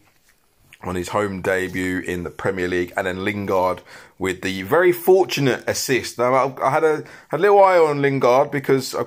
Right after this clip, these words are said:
I've got a place in my team for around the six mil midfielder. Martinelli's obviously the one, but I had a little eye on Lingard, and he's not done himself any favours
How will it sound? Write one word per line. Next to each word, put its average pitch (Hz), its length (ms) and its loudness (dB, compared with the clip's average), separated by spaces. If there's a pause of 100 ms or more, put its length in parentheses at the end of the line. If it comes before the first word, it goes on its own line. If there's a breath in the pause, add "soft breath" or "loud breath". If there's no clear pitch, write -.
(160)
I've 120 120 -4
got 143 180 2
a - 40 -12
place 147 320 -2
in 151 60 -4
my 143 120 2
team 139 280 -2
for 131 200 0
around 127 200 0
the 123 100 -2
six - 360 -8
mil 127 320 2
midfielder. 120 800 0 (420 loud breath)
Martinelli's 131 600 2
obviously 127 760 4
the 117 140 4
one, 113 340 2
but 104 160 0
I 127 120 0
had 135 100 0
a 131 40 -2
little 135 320 2
eye 135 140 4
on 127 100 0
Lingard, 120 400 2
and 113 100 -2
he's 113 160 -6
not 127 300 0
done 123 140 0
himself 113 420 -2
any 110 180 -4
favours 104 560 -2